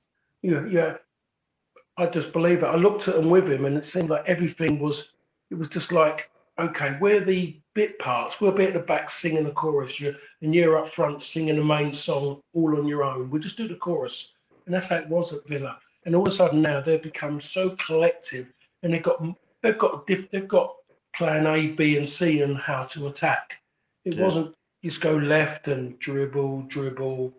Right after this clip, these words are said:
Speaker 1: forward, forward pass, back sidewards, fall over, free kick. It's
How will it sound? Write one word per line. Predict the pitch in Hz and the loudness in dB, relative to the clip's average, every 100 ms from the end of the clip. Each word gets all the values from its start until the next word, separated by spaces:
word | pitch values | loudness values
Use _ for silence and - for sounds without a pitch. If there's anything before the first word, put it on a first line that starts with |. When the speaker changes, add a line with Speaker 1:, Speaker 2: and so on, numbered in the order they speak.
| _ _ - _ _ _ _ _ _ | _ _ -20 _ _ _ _ _ _
Speaker 1:
forward, | - 160 135 139 - _ _ _ _ _ - | -10 -6 -4 -6 -8 _ _ _ _ _ -2
forward | 160 147 143 143 | 0 2 0 -4
pass, | 139 139 135 - | -6 -6 -6 -4
back | 143 143 | -4 -4
sidewards, | - 151 139 139 143 139 143 - - _ _ | -6 -2 -2 2 2 2 0 -8 -8 _ _
fall | - 165 151 | 0 4 4
over, | 143 147 143 143 | 2 0 0 -4
free | - 151 147 | -4 -6 -6
kick. | - 156 156 156 | -4 -4 -4 -6
It's | - - | -12 -14